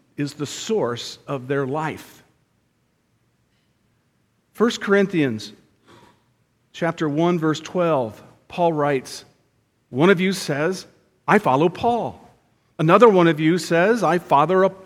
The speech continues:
I follow Apollos.' Another one of you says, 'I follow Cephas.' And still another says, 'I follow J-, Christ.'" What do we do? Why are we making these choices?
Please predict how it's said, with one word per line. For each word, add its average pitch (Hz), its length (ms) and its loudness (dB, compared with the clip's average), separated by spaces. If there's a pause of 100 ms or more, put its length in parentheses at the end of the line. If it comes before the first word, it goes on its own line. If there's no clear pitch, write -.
(140)
I 160 80 -2
follow 180 440 2
Apollos.' 220 680 -6 (440)
Another 185 420 6
one 220 240 4
of 165 140 0
you 156 100 2
says, 185 380 -2
'I 175 140 0
follow 190 360 -2
Cephas.' 233 720 -8 (460)
And 170 100 0
still 220 320 6
another 247 320 4
says, 214 400 0
'I 262 160 -2
follow 220 400 -2
J-, - 140 -12 (100)
Christ.'" - 560 -6 (2750)
What 180 160 -14
do 240 100 -8
we 240 220 -8
do? 247 520 -8 (1800)
Why 214 180 -8
are 262 60 -8
we 269 140 -4
making 240 280 -6
these 247 160 -6
choices? 277 380 -14